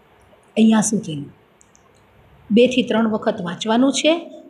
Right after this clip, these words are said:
અને તમને કાંઈ જ પણ પ્રશ્ન ઊભો થાય તો તમારે એ WhatsApp દ્વારા અહીંયા પહોંચાડવાનો છે, તમને એનો જવાબ આપવામાં આવશે. કોઈ પણ વસ્તુ ન સમજાય તો કાં સ્કૂલે રૂબરૂ આવો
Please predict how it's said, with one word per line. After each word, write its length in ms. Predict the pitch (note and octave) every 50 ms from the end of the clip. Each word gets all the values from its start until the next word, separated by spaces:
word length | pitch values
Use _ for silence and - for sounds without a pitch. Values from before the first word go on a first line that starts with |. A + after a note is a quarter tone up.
| - - _ G#3+
અને 160 | G3+ G#3 G3
તમને 340 | G3+ A3+ A3 A3+ A3 G#3+ G3+
કાંઈ 300 | - - G3+ A#3+ D4 D#4
જ 120 | - -
પણ 160 | - G4+ G#4 G4
પ્રશ્ન 440 | G4 B3 A#3 A3 - - A3+ A3
ઊભો 360 | - - A3 F#3 - G#3+ G3+ G3
થાય 300 | - - B3 A3 G3 F#3 - - - - - - - -
તો 80 | A3
તમારે 640 | - - G#3 G3+ G#3 G#3 G#3+ A3 A#3 B3+ D#4+ D#4 - - -
એ 120 | G3 G#3+ A3+
WhatsApp 460 | G3+ G3+ G3+ G3+ - - - D#4 C#4
દ્વારા 580 | A3 F#3+ G3 G3+ F#3+ F#3+ G3 A3+ D#4 - - - - - - - _ A#3+
અહીંયા 240 | A3 A3 A3+ A3
પહોંચાડવાનો 680 | A3 - G#3+ A3+ A3 - B3 C4 A#3+ A3 G3+ F#3+ F#3 F3+
છે, 140 | - - D#4+
તમને 480 | - A3 G3+ G#3 G#3+ A#3+ D4 - - -
એનો 180 | A3 G#3 G#3 G3+
જવાબ 380 | G3+ - F#3+ G3 G3+ G3+ F#3+
આપવામાં 560 | G3 F3+ F3 - - F3+ F3+ F#3 A3 E4+ A4 A4 - - - - - -
આવશે. 500 | - F3+ G3+ F#3+ - - - - - - _ _ _ _ _ _
કોઈ 160 | _ - F#4+ G4
પણ 220 | - G#4 G4+ E4
વસ્તુ 320 | A#3+ A3+ A3 - - G#3+
ન 160 | G3+ G3+ G3+ G#3
સમજાય 560 | G#3 - G#3 G3 F#3+ F3 - G#3 A3 A3+ A#3+ A#3+ - - - _ -
તો 80 | G#3+
કાં 200 | G3+ - G3 G3
સ્કૂલે 380 | - - - A#3+ A#3 A3 A3+ G#3+
રૂબરૂ 360 | G#3 A3+ G#3 G#3+ D4 E4 D#4+
આવો 240 | D#4 D4+ D#4+ E4+ F#4